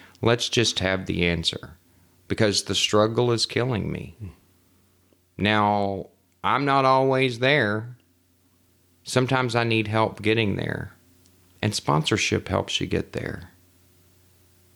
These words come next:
Because the sponsor's not emotionally involved in whatever it is that I'm messing with, whether it be personal relationships or something that's going on in my, in my professional life or, or any, you know, any of those things.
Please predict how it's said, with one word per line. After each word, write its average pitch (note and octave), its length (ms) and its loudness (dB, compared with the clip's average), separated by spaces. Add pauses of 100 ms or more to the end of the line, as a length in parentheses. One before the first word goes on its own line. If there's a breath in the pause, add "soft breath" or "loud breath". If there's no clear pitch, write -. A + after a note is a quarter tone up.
(320)
Because A2+ 260 0
the A2+ 80 2
sponsor's B2 580 0
not A2 180 4
emotionally A2 580 2
involved G#2 560 2
in F#2+ 160 0
whatever A2 380 2
it G#2+ 80 2
is A2 260 2
that G#2 140 2
I'm G#2+ 440 2 (140)
messing G#2+ 480 2
with, - 320 -8 (720)
whether G2 220 4
it E2 80 -2
be G2+ 140 2
personal G#2 500 2
relationships G#2 880 2
or - 120 -2
something G#2 380 2
that's G#2 180 0
going G#2+ 280 4
on G#2 180 4
in G2+ 140 2
my, G2+ 300 0 (380 loud breath)
in G#2+ 140 4
my G2 300 2 (360)
professional G#2+ 600 0
life A2+ 500 0
or, F#2 280 0 (420 loud breath)
or F#2 460 2
any, - 360 0
you A2+ 160 2
know, G2 120 2
any C#3+ 260 4
of G2 100 2
those E2+ 280 -2
things. - 440 -8